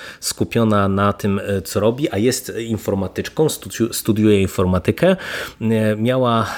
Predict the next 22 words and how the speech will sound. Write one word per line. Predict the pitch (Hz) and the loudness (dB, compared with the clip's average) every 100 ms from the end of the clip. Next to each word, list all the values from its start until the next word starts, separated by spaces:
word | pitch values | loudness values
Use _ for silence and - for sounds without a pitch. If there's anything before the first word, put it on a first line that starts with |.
| - | -2
e, | 107 104 101 | 0 2 0
wizję | 95 120 113 113 107 | 0 0 0 0 -2
pracy | - 107 - 101 | 0 -2 0 -2
dyplomowej, | 98 - 101 101 98 101 98 90 | -2 -2 0 0 0 0 0 -2
e, | - 98 95 92 | -4 -2 -2 -4
stworzenia | - - - 101 110 110 95 | -4 -8 -2 0 2 2 0
aplikacji, | - 95 107 104 - | -2 -2 -2 -2 -4
która | - 98 | -4 -4
później | 90 101 101 | -2 0 2
weźmie | 90 104 104 90 | 2 2 2 0
w | 95 | -2
udział | 92 107 98 92 | 0 2 2 0
w | 90 | -4
jakimś | 95 - 92 | -4 -2 0
ministerialnym | 101 92 - 92 107 101 98 | 2 0 -2 0 2 2 0
konkursie | - 90 - - - 180 180 - - - - | -4 -6 -2 -2 0 0 -2 -8 -18 -18 -2
o | 131 | 0
śnie. | - 131 95 80 - - - - - | 0 2 0 0 -12 -18 -18 -16 -2
Natomiast, | 113 160 175 147 - - | 0 2 2 2 -2 0
e, | 123 120 - 127 110 104 | 2 2 0 0 2 0
tuż, | - 123 - - | -2 -4 -4 0
e, | 113 104 98 | 2 4 2